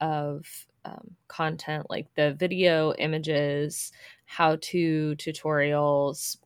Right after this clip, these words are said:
blog posts are the more traditional style of content marketing. And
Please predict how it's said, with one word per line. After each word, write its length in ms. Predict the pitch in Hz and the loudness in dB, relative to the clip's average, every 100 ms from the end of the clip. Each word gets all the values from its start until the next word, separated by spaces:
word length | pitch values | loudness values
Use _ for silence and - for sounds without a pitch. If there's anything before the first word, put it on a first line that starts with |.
| _ | _
blog 340 | 175 156 151 - | 6 8 6 0
posts 500 | 151 147 160 - - | -4 -2 -2 -6 -2
are 180 | 147 147 | 0 0
the 220 | 151 147 | -4 -6
more 320 | 147 160 143 | -4 -2 -2
traditional 880 | 143 151 139 143 143 143 143 147 151 - | -4 -4 -4 -4 -4 -2 -2 -2 -4 -8
style 500 | - - 147 139 143 | -4 6 6 8 4
of 120 | 143 | 0
content 440 | - 147 151 147 - | -4 -6 -4 -6 -6
marketing. 640 | 135 - - 53 180 185 _ - - - _ - | -8 -6 -8 -6 -8 -10 _ -20 -20 -20 _ -6
And 520 | 160 156 156 156 | -4 -2 -2 -4